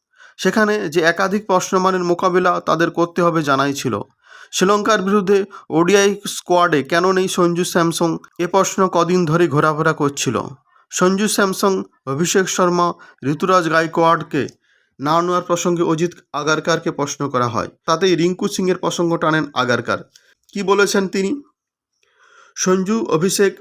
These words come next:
ঋতুরাজের সুযোগ না পাওয়ার প্রসঙ্গে আগারকার বললেন, "আমাদের জন্য মাত্র পনেরো জন ক্রিকেটারকে বেছে নেওয়া খুব কঠিন কাজ। যে ক্রিকেটারদের বেছে নেওয়া হয়েছে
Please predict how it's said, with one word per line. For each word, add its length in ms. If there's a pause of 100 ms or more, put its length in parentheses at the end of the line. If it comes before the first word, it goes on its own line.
(100)
ঋতুরাজের 640
সুযোগ 400
না 200
পাওয়ার 240
প্রসঙ্গে 580 (340)
আগারকার 460
বললেন, 440 (160)
"আমাদের 440
জন্য 560 (220)
মাত্র 400
পনেরো 380
জন 180
ক্রিকেটারকে 560
বেছে 300
নেওয়া 200
খুব 320
কঠিন 340
কাজ। 220 (480)
যে 220
ক্রিকেটারদের 920 (120)
বেছে 280
নেওয়া 200
হয়েছে 420